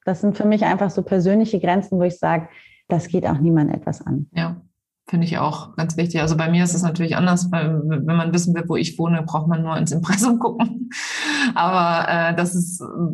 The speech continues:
Speaker 2: ich kann das total nachvollziehen. Also für mich ist beispielsweise ist das Thema Kinder. Die sind halt, jeder weiß, dass ich Kinder habe,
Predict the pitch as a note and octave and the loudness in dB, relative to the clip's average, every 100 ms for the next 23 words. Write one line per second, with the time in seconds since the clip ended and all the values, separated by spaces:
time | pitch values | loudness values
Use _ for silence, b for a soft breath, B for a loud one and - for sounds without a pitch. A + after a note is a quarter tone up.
0 | - A#2 E2 - F#3+ G3+ F#3 F3+ - D#3+ | -4 -4 -2 0 0 0 0 -2 -2 0
1 | D#3 D#3 F3 E3 - D#3 D#3 D#3+ E3+ F3 | 0 -2 -4 -6 -4 -2 0 0 2 2
2 | F3+ F3+ E3+ E3 E3+ - E3 D#3+ D#3 - | 4 2 0 -4 -4 -4 -2 -2 -4 -6
3 | D#3 E3 D#3+ D#3 F#3 F3+ D3+ D3 D#3+ D#3 | -4 -2 -2 0 2 2 2 0 -4 -2
4 | F3 D#3 D#3 F3 F#3 E3+ F3 - D#3 - | 0 0 0 0 0 0 -2 -6 -14 -2
5 | A3+ A#3+ G#3+ G3+ G3 G3 | 0 2 0 0 0 -4